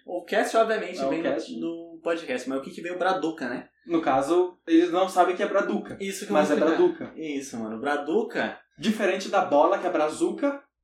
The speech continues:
Speaker 1: É o nosso
Speaker 2: a
Speaker 1: Braduca.
Speaker 2: gente criou muito antes Braduca.
Speaker 1: Braduca. O que que é? A gente, o nome do Carlos é Carlos Eduardo. Só que o, o apelido era Dudu.
Speaker 2: Isso.
Speaker 1: Ou Duca, não é?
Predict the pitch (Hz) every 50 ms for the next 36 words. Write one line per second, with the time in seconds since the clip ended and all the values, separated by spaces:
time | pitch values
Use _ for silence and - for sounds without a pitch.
0 | _ - - 160 160 160 165 165 160 165 170 160 160 165 160 165 151 131 110 -
1 | - - 175 180 165 - 202 233 294 294 285 330 247 240 233 269 269 - 269 247
2 | 220 214 220 226 233 220 190 180 175 - 165 175 180 185 170 165 160 160 165 160
3 | 139 139 135 131 - 185 - - 180 165 151 - - 135 127 147 151 160 160 170
4 | 160 - - - 143 135 127 131 127 123 123 127 131 139 131 123 - - - 131
5 | 123 127 139 139 139 143 - - - 135 123 123 123 123 139 - 170 165 131 117
6 | 110 - - - _ _ _ - - - 123 123 123 - 139 135 131 131 131 131
7 | 131 131 131 127 127 135 131 131 - 151 135 127 131 156 214 208 170 139 120 -
8 | - - _ _ - 127 127 123 131 131 147 147 135 135 147 185 262 - - -
9 | - 131 139 147 - - 202 202 - - _ _ _ _ 160 151 160 185 220 254
10 | 254 - - _ _ _ _ - - 233 320 - - 143 127 - - 370 466